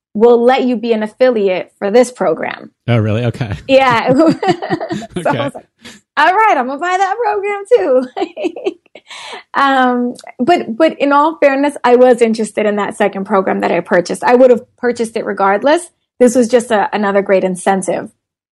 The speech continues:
Speaker 1: And so there, again, there was no connection with this person. It was, um, you fill out the form like most affiliate pro-, you know, opportunities, and, and, and off you go to the races.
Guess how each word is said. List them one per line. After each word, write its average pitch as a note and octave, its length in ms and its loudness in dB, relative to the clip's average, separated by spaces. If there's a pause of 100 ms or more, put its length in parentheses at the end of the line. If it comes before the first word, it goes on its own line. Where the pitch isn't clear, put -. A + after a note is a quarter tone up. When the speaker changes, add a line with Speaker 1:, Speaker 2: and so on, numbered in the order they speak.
(520)
Speaker 1:
And A#3+ 180 2
so A#3+ 320 4 (180)
there, A#3+ 140 0
again, A3+ 340 2
there G3+ 100 2
was G3+ 140 -2
no A#3 320 2
connection A3 540 -8
with G3 140 -6
this G3+ 160 -4
person. F#3+ 500 -4
It G#3 160 4
was, G3 460 4 (440)
um, F#3+ 380 0
you A3+ 140 6
fill G#3+ 260 4
out A3+ 120 2
the D4 80 0
form G3+ 380 -4
like G3 200 0
most G3+ 320 0
affiliate G3 760 2
pro-, - 300 -4
you G#3+ 120 0
know, F#3+ 340 -2 (460)
opportunities, G3+ 960 0 (480)
and, G3 500 0
and, G3+ 320 -4
and G3 100 0
off F#3+ 220 -2
you G#3 80 2
go G3 160 4
to - 140 -10
the G#3+ 80 0
races. D#4 520 0